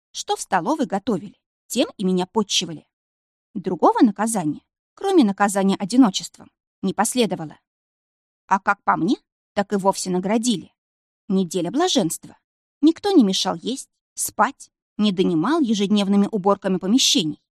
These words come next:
Курорт, блин, да и только. Спросите про угрызение совести? Нет, не было. Может, не успела воспитаться совесть эта,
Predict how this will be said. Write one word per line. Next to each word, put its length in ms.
Курорт, 460
блин, 280
да 180
и 100
только. 480
Спросите 600
про 160
угрызение 560
совести? 580
Нет, 300
не 220
было. 260
Может, 380
не 120
успела 480
воспитаться 560
совесть 420
эта, 280